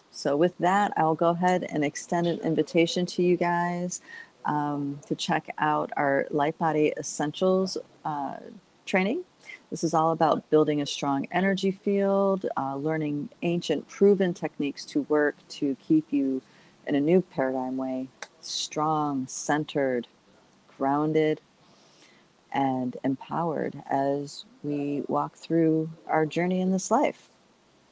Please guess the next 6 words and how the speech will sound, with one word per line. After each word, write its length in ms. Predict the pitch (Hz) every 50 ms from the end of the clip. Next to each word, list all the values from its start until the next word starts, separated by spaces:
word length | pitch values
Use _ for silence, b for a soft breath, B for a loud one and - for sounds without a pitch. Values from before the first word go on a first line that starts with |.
| _ _ _ _ _ _ _ _ -
And 140 | - 185 180
it 80 | 180 185
also 240 | 208 233 - - 202
prepares 520 | - 170 - - 175 151 143 151 156 156
you 260 | 175 175 180 180 190
to 520 | 185 - - - 156 151 143 143 - 151